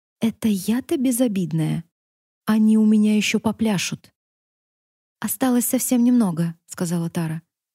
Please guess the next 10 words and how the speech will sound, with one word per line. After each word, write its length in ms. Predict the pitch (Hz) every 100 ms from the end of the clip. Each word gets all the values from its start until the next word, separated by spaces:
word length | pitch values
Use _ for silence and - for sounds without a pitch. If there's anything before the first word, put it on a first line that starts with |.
| -
«Давайте 400 | - 247 311 254
сосредоточимся 760 | 214 196 190 202 247 233 208 202
на 100 | 202
деле». 360 | 180 170 156 - _ _ _ _ _ _ -
«Немного?» 680 | 156 143 151 233 254 170 - _ _ _
прошептала 540 | - - - 170 165
Кас 240 | 165 233 233
себе 260 | - 180
под 260 | 190 160 147
нос. 280 | 147 143